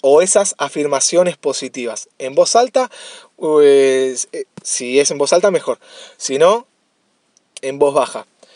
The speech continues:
Cuando estás entrenando, cuando vas a comprar, cuando estás haciendo absolutamente cualquier cosa, también sirve, gente.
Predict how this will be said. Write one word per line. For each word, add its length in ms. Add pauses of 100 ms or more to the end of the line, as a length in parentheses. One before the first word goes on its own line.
(120)
Cuando 220
estás 200
entrenando, 1040
cuando 500
vas 220
a 260
comprar, 720 (380)
cuando 1200
estás 240
haciendo 340
absolutamente 720
cualquier 520
cosa, 300
también 440
sirve, 380
gente. 420